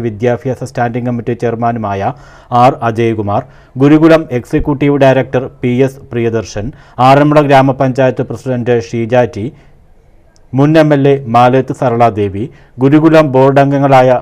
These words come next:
ശ്രീജ വിമൽ, ജി വിജയൻ, കെ പി അശോകൻ, ആർക്കിടെക്ചറൽ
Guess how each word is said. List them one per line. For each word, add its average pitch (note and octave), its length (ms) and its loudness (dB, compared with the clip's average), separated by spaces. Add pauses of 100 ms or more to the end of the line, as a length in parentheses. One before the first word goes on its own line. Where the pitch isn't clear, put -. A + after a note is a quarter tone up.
(120)
ശ്രീജ A#2 320 -4 (140)
വിമൽ, G2+ 260 -4 (460)
ജി B2 100 0 (220)
വിജയൻ, A2+ 340 -2 (380)
കെ C3 80 4 (160)
പി D3+ 80 2 (120)
അശോകൻ, A#2 500 -2 (140)
ആർക്കിടെക്ചറൽ C3+ 920 -2